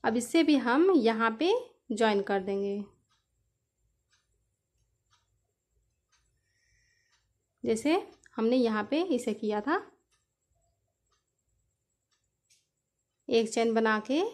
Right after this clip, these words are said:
अब इस फंदे के यहाँ पे ऐसे एक फंदा बना देंगे।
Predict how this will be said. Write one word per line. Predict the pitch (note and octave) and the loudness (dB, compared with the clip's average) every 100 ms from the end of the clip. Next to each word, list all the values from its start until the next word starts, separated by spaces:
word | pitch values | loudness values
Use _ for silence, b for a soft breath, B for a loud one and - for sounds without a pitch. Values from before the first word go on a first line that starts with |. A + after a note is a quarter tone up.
| - _ _ _ _ _ _ _ _ _ _ _ _ _ _ _ _ _ _ _ _ _ _ _ _ _ _ _ _ _ _ _ _ _ _ _ _ | -12 _ _ _ _ _ _ _ _ _ _ _ _ _ _ _ _ _ _ _ _ _ _ _ _ _ _ _ _ _ _ _ _ _ _ _ _
अब | - G#3+ | -6 -2
इस | D4 D4 - | -2 -4 -6
फंदे | A3+ A3 G#3+ | -2 0 -2
के | G#3+ C4 G4+ - _ _ _ _ _ _ _ | -2 -2 -2 -6 _ _ _ _ _ _ _
यहाँ | G#3 G#3 G#3 A3 A3 | -6 -4 -2 -4 -4
पे | B3+ F#4+ - _ _ _ _ _ _ _ _ _ _ _ _ _ _ _ _ _ _ _ _ _ _ _ _ | -2 -2 -4 _ _ _ _ _ _ _ _ _ _ _ _ _ _ _ _ _ _ _ _ _ _ _ _
ऐसे | A3 G#3+ D4+ F#4+ - _ _ _ _ _ _ _ _ _ _ _ _ _ _ _ _ A#3 | -10 -8 -6 -6 -8 _ _ _ _ _ _ _ _ _ _ _ _ _ _ _ _ -12
एक | G#3+ | -10
फंदा | - G#3 G3+ | -6 -6 -4
बना | G3+ G3+ | -6 -8
देंगे। | G3+ G3+ G#3 | -8 -8 -10